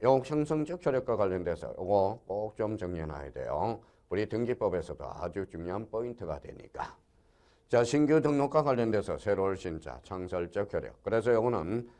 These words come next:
자, 등기 촉탁과 관련돼서 등기 촉탁 사유에서 제외된다라는 것. 요 부분과 관련돼서 아주 중요한 포인트가 되고요.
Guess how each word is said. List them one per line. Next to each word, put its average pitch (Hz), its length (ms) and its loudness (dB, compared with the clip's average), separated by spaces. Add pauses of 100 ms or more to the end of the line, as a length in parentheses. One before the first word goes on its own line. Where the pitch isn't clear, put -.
(200)
자, 101 220 4
등기 127 340 0
촉탁과 127 500 -2
관련돼서 98 600 0
등기 98 360 -4
촉탁 85 380 -6
사유에서 69 500 -4
제외된다라는 80 960 -4
것. - 160 -12 (160)
요 104 180 4
부분과 113 400 0
관련돼서 90 840 -2 (240)
아주 78 360 -2
중요한 92 400 -6
포인트가 82 560 -4
되고요. 67 300 -8